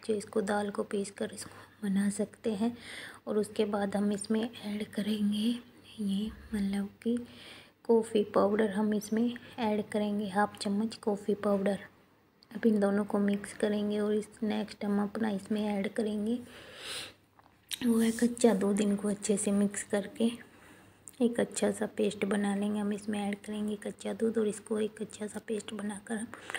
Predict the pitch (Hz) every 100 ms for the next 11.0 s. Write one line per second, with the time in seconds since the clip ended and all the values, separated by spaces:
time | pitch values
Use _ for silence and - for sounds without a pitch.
0 | - - - - - - 208 202 214 208
1 | 208 196 208 208 202 214 214 202 208 214
2 | 196 208 196 - 226 220 - 208 202 214
3 | - - - - - - - - - 220
4 | 196 208 208 208 208 214 208 208 214 214
5 | 214 214 196 202 220 208 208 220 202 -
6 | - 208 208 208 202 - 202 202 202 214
7 | 214 233 226 226 220 - - - - -
8 | - - 226 208 - 214 214 202 202 214
9 | - 220 202 208 208 190 - - 226 -
10 | 220 214 202 208 - 208 214 - 208